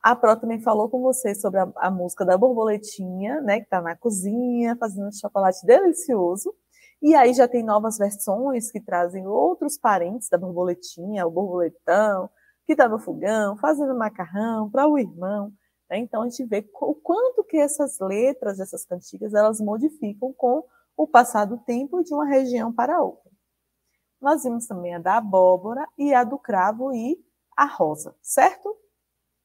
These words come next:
E aí, a gente, na aula passada, a gente já conversou um pouco sobre, cantou, na verdade, né? A Pró toda cantora aqui. Vocês não ficam rindo aí da Pró, não, né? Não riu, não. Faz mal. <laughs> Então, a gente vai cantar mais uma vez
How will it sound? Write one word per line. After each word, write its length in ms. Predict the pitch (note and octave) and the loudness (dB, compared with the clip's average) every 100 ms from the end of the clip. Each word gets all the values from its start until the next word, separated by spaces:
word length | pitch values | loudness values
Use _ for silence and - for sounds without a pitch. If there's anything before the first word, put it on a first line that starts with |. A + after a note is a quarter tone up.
| _ _ _ _ _ _ _ _ - | _ _ _ _ _ _ _ _ -6
E 140 | A#3+ | 0
aí, 260 | C4 A3 G3 | 2 4 4
a 60 | A3 | 2
gente, 280 | A3 A3 | 0 -8
na 220 | F#3 G3+ G#3+ | -4 0 2
aula 240 | F3+ F3+ | 2 0
passada, 380 | G#3 B3 A3 A3+ | -2 -2 0 0
a 40 | |
gente 220 | A#3+ A#3+ | -4 -6
já 260 | A3 A3+ E4+ | 0 2 0
conversou 460 | - F4 D#4+ - B3 | -2 -4 -2 0 0
um 100 | A#3+ | -2
pouco 320 | F#3 F#3+ - | -6 -8 -12
sobre, 640 | - G#3+ F#3+ F#3+ F#3+ G3 | -4 0 2 0 -2 -6
cantou, 520 | G3 B3+ D4 - F#3 A3 | 2 4 4 0 0 0
na 100 | F#3+ | -2
verdade, 540 | F3 D3+ D3+ F3+ G3+ | -2 -2 -2 -2 -4
né? 120 | F3 | -4
A 60 | F#3+ | -4
Pró 220 | - F3 | 2 2
toda 300 | F3 A#3 - | 4 0 2
cantora 480 | - D4+ - G3 - | 0 -2 0 2 2
aqui. 260 | D4 - E3 G#3+ _ _ _ _ - | -2 -12 -12 -12 _ _ _ _ -8
Vocês 260 | F#3+ A#3 | 0 2
não 80 | B3 | 0
ficam 300 | D4 F4+ A#4+ F#4+ | -2 -2 -2 -2
rindo 180 | E4+ D4 | 0 2
aí 140 | B3+ | 4
da 100 | B3 | 4
Pró, 220 | B3+ A3 | 4 2
não, 200 | A3 E3+ | 2 -2
né? 160 | F3 A#4 - _ _ _ | -2 -2 -6 _ _ _
Não 100 | F3 | -14
riu, 200 | G3 B3 B4 | -2 2 2
não. 340 | B4 G3 E3 - | 2 0 -2 -2
Faz 240 | G#3 A#4 G4+ | 2 2 4
mal. 260 | G3 - | 2 2
<laughs> 100 | - - - - _ - - _ _ _ _ _ _ _ _ _ | -8 -20 -20 -20 _ -14 -14 _ _ _ _ _ _ _ _ _
Então, 380 | F#4+ G4+ - G3+ | -6 -6 0 2
a 80 | A3 | 2
gente 220 | B3 A#3+ | -2 -2
vai 180 | A3 A3 | 2 2
cantar 480 | A#3+ D4 D#4+ G#3 G3+ | 2 -4 -2 -2 0
mais 220 | G#3 G3 | -2 -2
uma 160 | G3+ F#3 | -4 -6
vez 420 | E3 D#3 E3+ - | -4 -4 -4 -8